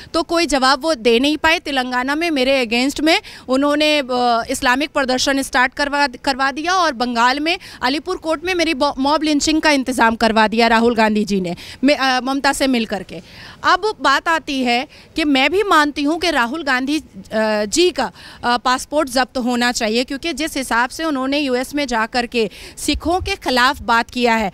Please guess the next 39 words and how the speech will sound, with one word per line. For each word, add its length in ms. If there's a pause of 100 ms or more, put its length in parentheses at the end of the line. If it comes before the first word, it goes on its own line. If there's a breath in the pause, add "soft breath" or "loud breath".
(200 loud breath)
हमारा 300
भारत 340
इतना 220
खूबसूरत 600
है 160 (260 loud breath)
कि 60
हर 260
कोई 300
अपने 240
धर्म 260
का 140
पालन 360
करता 300
है। 180 (340 loud breath)
जब, 160 (220)
अ, 220
और 140
यहाँ 380 (100)
तक 140 (140)
इतनी 280
खूबसूरती 640
है 180 (280 loud breath)
कि 60
हमारे 340 (100)
अल 160
कुरान 500
में 240 (240 loud breath)
बहत्तर 420
फ़िरका 340
नहीं 280
है, 200 (100)
लेकिन 240
यहाँ 220
पर 160
बहत्तर 380
फ़िरका 320
पल 260
रहा 260
है 200